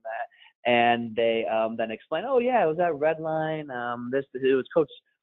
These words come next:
so-and-so. He's an awesome guy." And then we had actually an athlete that it happened to, and he mentioned that a few of his friends were gonna come in after the basketball season and just try out our facility.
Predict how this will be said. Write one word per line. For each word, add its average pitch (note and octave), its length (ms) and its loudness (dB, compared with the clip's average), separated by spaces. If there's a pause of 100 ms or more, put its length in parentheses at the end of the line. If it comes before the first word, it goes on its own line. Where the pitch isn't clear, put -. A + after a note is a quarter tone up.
(300)
so-and-so. D#3+ 960 4
He's C#3 160 -6
an C3 60 -8
awesome C#3 380 -4
guy." C#3+ 640 -4 (100)
And A#2+ 400 -2 (260)
then B2 460 0
we C3 160 -2 (100)
had B2 300 0
actually A#2+ 280 -2
an A#2 80 -10
athlete A#2+ 560 -4 (300)
that D3+ 220 2 (100)
it C3 140 -2
happened A#2 560 -2
to, A#2 260 0 (300)
and A#2+ 220 4
he C3 260 0
mentioned A#2+ 480 -2
that A2+ 260 4
a A2 160 0
few C3 160 2
of B2 80 0
his A#2+ 120 0 (120)
friends B2+ 280 2
were A#2 80 -4
gonna A#2 320 0
come B2 220 -2
in A#2+ 160 0
after A#2 260 0
the A#2 80 -2
basketball A2+ 580 -2
season A#2+ 460 -4
and A2+ 320 -4
just A2 200 -10
try A2+ 200 2
out A2 140 2
our G#2+ 100 -2 (100)
facility. A2 480 0